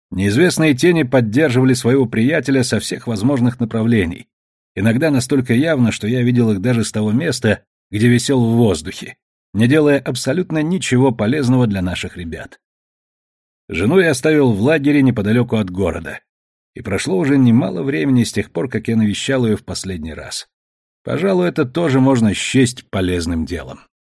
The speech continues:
Поэтому я оставил своих братьев по отряду и отправился к жене. А тем временем шло сражение,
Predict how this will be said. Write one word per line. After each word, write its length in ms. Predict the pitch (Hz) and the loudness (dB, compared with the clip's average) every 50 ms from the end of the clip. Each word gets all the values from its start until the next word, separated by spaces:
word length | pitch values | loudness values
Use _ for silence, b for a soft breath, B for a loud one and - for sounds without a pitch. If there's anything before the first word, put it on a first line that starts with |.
| _ _ _ _ _ _ _ _ _ _ _ _ _ _ _ _ _ | _ _ _ _ _ _ _ _ _ _ _ _ _ _ _ _ _
Поэтому 400 | - 101 139 190 185 170 175 185 | 0 2 2 4 4 4 2 4
я 180 | 175 170 165 156 | 4 4 4 4
оставил 420 | 135 - - 175 180 165 160 151 | 2 2 2 2 4 4 2 2
своих 340 | - - 131 135 135 120 101 | 2 2 4 4 4 4 4
братьев 380 | 113 143 143 - 123 107 - | 2 2 2 2 0 -2 -2
по 100 | - 104 | -2 -4
отряду 480 | 95 87 - 110 156 185 185 156 170 175 | -2 -2 -2 0 0 0 0 0 0 0
и 80 | 156 131 | 2 2
отправился 640 | 131 123 127 - - 104 107 107 104 - - - | 2 0 0 -2 -2 0 0 0 0 -2 -4 -8
к 80 | 92 87 | -8 -6
жене. 460 | 82 85 87 80 73 69 - - - _ _ _ _ _ _ _ | -6 -4 -4 -6 -6 -8 -10 -12 -12 _ _ _ _ _ _ _
А 140 | - 95 85 | -8 -6 -2
тем 240 | - 131 175 185 170 | 0 2 2 4 4
временем 520 | 156 135 147 170 180 175 165 160 156 151 | 4 4 4 4 4 2 2 0 0 0
шло 280 | 127 - - 104 107 117 | -2 -2 -2 -2 -2 -2
сражение, 800 | 113 - - 101 98 90 87 90 87 76 69 - - - - | -2 -2 -4 -4 -4 -2 -2 -2 -2 -4 -4 -8 -12 -12 -14